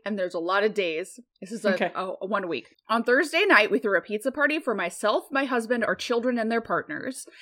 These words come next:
Speaker 1: It went great. Everyone got on well. On Friday night, my family, me, husband, daughter, and son, visited their grandparents for a family dinner.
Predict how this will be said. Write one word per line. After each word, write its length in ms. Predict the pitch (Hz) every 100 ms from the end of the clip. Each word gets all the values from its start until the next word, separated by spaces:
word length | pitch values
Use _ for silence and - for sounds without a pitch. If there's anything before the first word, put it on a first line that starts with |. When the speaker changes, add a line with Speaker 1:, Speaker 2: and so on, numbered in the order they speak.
| - -
Speaker 1:
It 120 | 190
went 240 | 175 202 330
great. 320 | 302 254 262 208
Everyone 340 | 196 202 214
got 160 | 220 202
on 200 | 208 -
well. 360 | - - 254 _ _
On 160 | 190 196 -
Friday 320 | 233 330 330
night, 240 | 247 202 202
my 140 | 190
family, 560 | - 339 339 226 202 175
me, 280 | 190 196
husband, 440 | 214 208 196 196 185
daughter, 240 | 170 170
and 140 | 196 254
son, 360 | 214 165 180 240 - -
visited 440 | 226 247 233 196 165
their 200 | 262 294
grandparents 680 | 262 247 240 247 226 240
for 160 | - 185
a 60 | 170
family 440 | 190 196 190 196
dinner. 380 | 180 160 92